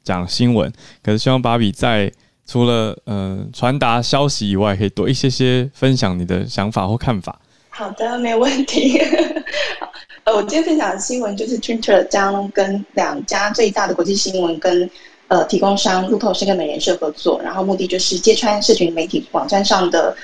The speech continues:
Speaker 3: 虚假消息。那路透社跟美联社两间新闻机构将帮助 Twitter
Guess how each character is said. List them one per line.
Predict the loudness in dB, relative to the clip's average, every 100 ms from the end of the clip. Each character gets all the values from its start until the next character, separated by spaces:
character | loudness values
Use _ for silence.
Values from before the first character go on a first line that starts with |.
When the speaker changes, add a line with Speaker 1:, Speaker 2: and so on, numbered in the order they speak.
| -14
Speaker 3:
虚 | -2 0
假 | 0
消 | 0 0 0
息。 | -2 -4 -6 -14 0
那 | 4 4 0 -12 _
路 | 2 4
透 | 4
社 | 4 4
跟 | 4 2
美 | 0
联 | -2
社 | 0 0
两 | 0 0
间 | 0 0
新 | 0 0
闻 | 0
机 | -2
构 | -2 0
将 | -4 -4
帮 | -6 -4
助 | -4
Twitter | -2 -4 -4 -8